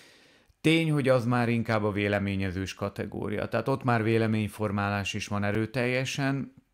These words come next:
de ez a videóban nagyon szépen ki is van emelve, hogy dolgok, amiket szerettem, dolgok, amiket nem szerettem. Tehát ott már maga a tartalomkészítő is felhívja rá a figyelmet, hogy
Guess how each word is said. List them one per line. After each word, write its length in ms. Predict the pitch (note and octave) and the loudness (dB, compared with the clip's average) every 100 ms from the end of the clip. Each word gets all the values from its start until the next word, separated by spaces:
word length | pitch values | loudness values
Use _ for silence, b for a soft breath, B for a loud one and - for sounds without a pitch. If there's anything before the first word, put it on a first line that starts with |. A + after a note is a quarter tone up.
| _ _ _ _ - | _ _ _ _ -4
de 100 | A#2+ | 0
ez 100 | G#2+ | 2
a 60 | A2 | 4
videóban 640 | A#2+ A2 G2+ A2 A2 - | 4 4 4 0 -2 -4
nagyon 220 | C3+ B2 | 0 0
szépen 380 | G2 A2 - G2 | 0 -4 -4 -4
ki 140 | - G#2 | -2 -2
is 140 | F#2 | -2
van 140 | F#2+ | -2
emelve, 520 | A2+ D3+ C#3 A#2+ A#2 - B B | 0 0 0 0 0 -2 B B
hogy 280 | B G#2+ F#2+ | B -2 -2
dolgok, 420 | - C3+ B2 G2+ F#2+ | 0 4 4 2 -4
amiket 460 | F#2 - - - _ _ - | -8 -8 -14 -16 _ _ -10
szerettem, 640 | - D3 B2+ - G#2 F#2+ F#2+ | -4 -2 -2 -6 -8 -8 -4
dolgok, 300 | G2+ F#2 G2+ | -4 -4 -4
amiket 400 | G2 F#2 F#2 F#2 | -4 -4 -6 -4
nem 180 | F2+ | -4
szerettem. 560 | F2+ - F#2+ F#2 - G2 | -4 -6 -8 -8 -6 -4
Tehát 160 | G#2+ A#2 | 0 0
ott 120 | A2+ | 0
már 200 | A#2+ A2+ | 2 2
maga 200 | A2+ A2 | 2 4
a 80 | G#2+ | 4
tartalomkészítő 960 | A2+ A2 A2+ A2 G#2 A2 - A2 A2 | 2 2 2 0 0 -2 -2 -2 0
is 200 | G#2+ - B B B | 0 -2 B B B
felhívja 500 | D#3 C3+ A#2+ A2 A2+ | 2 4 4 4 6
rá 160 | A2 | 6
a 40 | A2 | 4
figyelmet, 560 | B2+ A2+ A2 A2+ A2 | 0 0 2 0 0
hogy 180 | A2+ G2+ | -2 -4